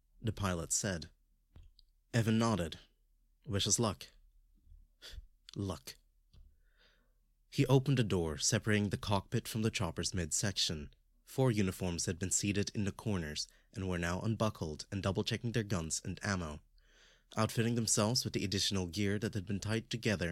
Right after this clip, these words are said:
and strapped down in the center of the chopper. Tew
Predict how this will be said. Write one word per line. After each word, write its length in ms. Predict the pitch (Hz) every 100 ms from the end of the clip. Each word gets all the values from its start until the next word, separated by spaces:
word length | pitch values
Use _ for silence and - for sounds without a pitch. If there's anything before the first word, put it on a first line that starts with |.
| -
and 100 | 101
strapped 360 | - 98 -
down 260 | 98 90 87 -
in 60 |
the 80 | 101
center 340 | - 95 82 -
of 120 | -
the 80 | -
chopper. 460 | 120 101 - 82 - _ _ _
Tew 360 | - 139 85